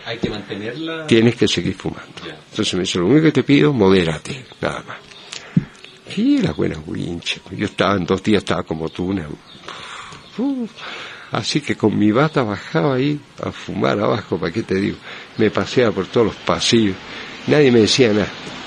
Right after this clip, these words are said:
Speaker 2: Y, y me atendían súper bien, me repetían el postre si querías.
Speaker 1: El cariño de la gente, el recuerdo y la, y las ganas de estar ahí.
Speaker 2: Claro, por supuesto. Bueno, y las ganas de seguir haciendo cosas,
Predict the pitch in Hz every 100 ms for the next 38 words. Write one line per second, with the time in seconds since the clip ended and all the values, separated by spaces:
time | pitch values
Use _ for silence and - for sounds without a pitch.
0 | - - - - - - - - 120 101
1 | 101 - - - - - - - - -
2 | 107 95 92 98 92 101 113 90 - 92
3 | 90 127 156 143 127 120 - 101 101 95
4 | 101 90 87 - - 135 - 123 104 107
5 | 117 131 123 120 - - - - - -
6 | - - - - - - - - - -
7 | - 110 117 113 120 120 113 104 - 131
8 | 131 127 131 135 - - - 95 92 95
9 | 123 127 127 127 - 90 - 107 107 107
10 | 131 127 107 - 107 90 78 - - -
11 | - 123 87 87 - - 90 - 117 -
12 | 104 - 76 - - - - 127 196 139
13 | 95 - 139 147 104 104 104 104 - 95
14 | 85 90 190 185 -